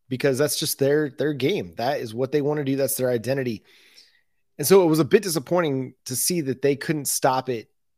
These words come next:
more consistently than they were able to. And I think it goes back to what we've talked about at different times on this show, in, in that the personnel is just not up to it right now. Some of it's, you know, whether or not they should be running in three-man or four-man alignments.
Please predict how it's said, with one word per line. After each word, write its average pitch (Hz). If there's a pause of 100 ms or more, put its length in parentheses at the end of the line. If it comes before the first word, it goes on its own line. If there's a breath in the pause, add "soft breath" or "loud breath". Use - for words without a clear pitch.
more 139
consistently 131
than 120
they 117
were 110
able 113
to. 95 (840 loud breath)
And 160
I 160
think 196
it 147
goes 160
back 156
to 175
what 151
we've 156
talked 170
about 156
at 135
different 147
times 143
on 139
this 123
show, 180
in, 123
in 135
that 135 (360)
the 127
personnel 165
is 135
just 143
not 151
up -
to 113
it 104
right 92
now. 87 (800 soft breath)
Some 151
of 151
it's, - (840)
you 139
know, 123
whether 131
or 131
not 131
they 135
should 127
be 131
running 131
in 127
three-man 131
or 127
four-man 131
alignments. 127